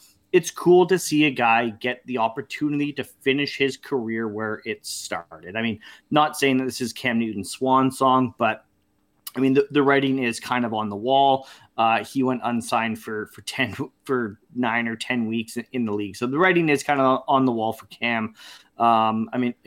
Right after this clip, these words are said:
who knows? Maybe he can turn this last half of the season into a contract for, you know, next year. Um, but you just, you see his face and how, the emotion on his face and how much it meant to him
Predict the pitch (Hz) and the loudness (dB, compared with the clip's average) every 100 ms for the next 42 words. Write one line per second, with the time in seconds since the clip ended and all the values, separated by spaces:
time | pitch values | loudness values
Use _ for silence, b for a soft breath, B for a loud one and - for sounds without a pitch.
0 | 143 123 147 139 123 131 127 120 127 - | -10 -2 0 2 0 0 0 0 -4 -2
1 | 120 123 117 - 120 120 117 - 123 - | -2 0 -2 -4 0 2 2 -2 -4 -4
2 | 113 - 117 110 117 113 120 107 - 107 | -10 -6 -4 -2 -4 -2 -4 -4 -4 -4
3 | - 110 - 104 - _ _ _ _ - | -4 -6 -6 -12 -14 _ _ _ _ -4
4 | 127 101 - - 131 139 - 147 147 143 | -2 -2 -6 -6 -2 -2 0 4 4 2
5 | B B B B B B - 143 127 120 | B B B B B B -2 4 6 6
6 | 117 117 117 113 _ _ _ - 160 160 | 6 4 2 -2 _ _ _ 0 0 2
7 | 180 175 214 175 147 165 165 - 170 190 | 0 -2 -16 -12 -6 -6 -4 -6 -4 -2
8 | 196 - _ _ _ _ _ _ - 151 | -4 -6 _ _ _ _ _ _ -6 0
9 | 165 - - 131 135 127 117 113 139 131 | 0 0 0 2 2 0 -4 -4 -6 -2
10 | 139 139 117 127 135 143 131 123 - 107 | 2 2 4 2 2 -2 -2 -2 -4 -4
11 | 120 113 101 127 143 135 - 143 123 107 | -4 -4 -4 -2 -2 -6 -6 -6 -4 0
12 | 120 131 - 110 - 117 110 151 | 0 0 -4 -12 -8 -4 -2 -2